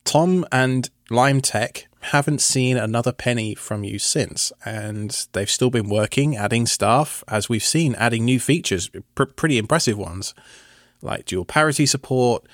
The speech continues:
uh, Z F S, a bunch of other stuff. And it's, it's really quite a good product these days for most people. There are still some things that I find a bit peculiar, but maybe Joe has a point. I haven't actually used Unraid now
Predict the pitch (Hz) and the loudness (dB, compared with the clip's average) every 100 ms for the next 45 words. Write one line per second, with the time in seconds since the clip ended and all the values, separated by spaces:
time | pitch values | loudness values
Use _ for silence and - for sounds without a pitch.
0 | - _ - 101 95 95 107 101 - 135 | -20 _ -16 -10 -8 -4 -2 -2 2 2
1 | 127 - 135 165 151 120 101 - 82 - | 2 -2 2 2 2 0 0 -2 -8 -10
2 | - _ _ - 143 135 - 151 139 143 | -20 _ _ -6 -4 -4 -4 -4 -2 2
3 | 185 277 139 _ _ - - 202 170 - | 4 4 0 _ _ -14 -2 2 2 -2
4 | - 117 165 - - - 135 - - 98 | -4 2 2 0 -2 2 2 0 -4 -4
5 | - 92 98 - - 113 101 98 92 _ | -2 -2 -2 -4 -4 -2 0 -2 -6 _
6 | - 113 107 - 120 - 95 - - - | -8 -4 -4 -2 -4 -2 -8 -8 -20 -20
7 | _ _ _ _ - 165 202 240 220 185 | _ _ _ _ -2 0 4 2 2 4
8 | 175 147 117 - 117 123 156 160 156 160 | 4 4 2 2 2 2 2 2 2 0
9 | - _ _ - 131 143 131 160 202 139 | 0 _ _ -6 -2 2 4 2 -2 -6
10 | - 113 117 120 107 127 123 117 113 147 | -6 0 2 2 2 4 4 2 2 2
11 | 131 - - - - 120 - 170 190 - | 2 0 -14 -18 -10 -6 -2 -2 -2 -2
12 | 135 127 - 113 113 135 131 113 110 104 | -2 -2 0 0 2 2 2 -2 0 -2
13 | 107 110 107 110 | -2 -4 0 0